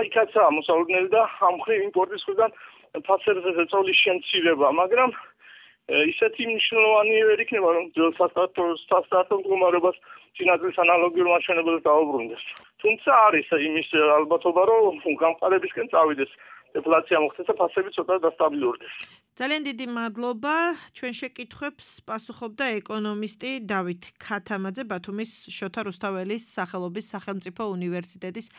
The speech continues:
Speaker 2: ასოცირებული პროფესორი. და გადაცემას შევაჯამებთ გიორგი კეპულაძესთან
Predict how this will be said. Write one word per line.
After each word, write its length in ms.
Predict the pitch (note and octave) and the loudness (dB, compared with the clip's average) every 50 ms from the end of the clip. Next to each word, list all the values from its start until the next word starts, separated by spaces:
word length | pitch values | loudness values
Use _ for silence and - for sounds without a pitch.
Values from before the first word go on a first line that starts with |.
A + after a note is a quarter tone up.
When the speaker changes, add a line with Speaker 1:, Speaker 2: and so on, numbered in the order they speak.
| - - _ _ | -20 -20 _ _
Speaker 2:
ასოცირებული 920 | - G3 F3+ - G#3 F#3 F3 - - F#3 F3 F3+ E3+ E3 E3+ F3 F3 F#3+ G3+ F#3 | -6 -6 -6 -6 -8 -10 -10 -8 -10 -8 -6 -6 -8 -8 -8 -10 -8 -8 -10 -10
პროფესორი. 640 | _ - F#3+ F3+ F3+ - D#3 - - - - - - _ _ _ _ _ _ - | _ -12 -10 -10 -10 -10 -16 -16 -16 -18 -20 -20 -20 _ _ _ _ _ _ -6
და 120 | C4+ D4 D#4 D#4 D4 | -2 -2 0 0 -2
გადაცემას 580 | B3 G3+ A3+ A3 A3 A#3+ A#3+ - A#3+ B3 C4 - | -4 -4 -6 -4 -4 -6 -8 -8 -12 -12 -10 -8
შევაჯამებთ 580 | - B3 A3 G#3+ G3+ G#3+ G3+ G3+ A3 A3+ - - | -6 -6 -6 -6 -6 -6 -8 -8 -8 -10 -14 -12
გიორგი 320 | - A3 G3+ F3+ F#3 F#3+ | -8 -6 -6 -6 -6 -10
კეპულაძესთან 840 | E3+ - G#3 G#3 _ - A3 G#3+ G#3+ G#3+ G#3+ A3 G#3+ - - A#3+ A#3 | -8 -8 -10 -10 _ -8 -8 -6 -6 -6 -8 -10 -10 -8 -6 -6 -6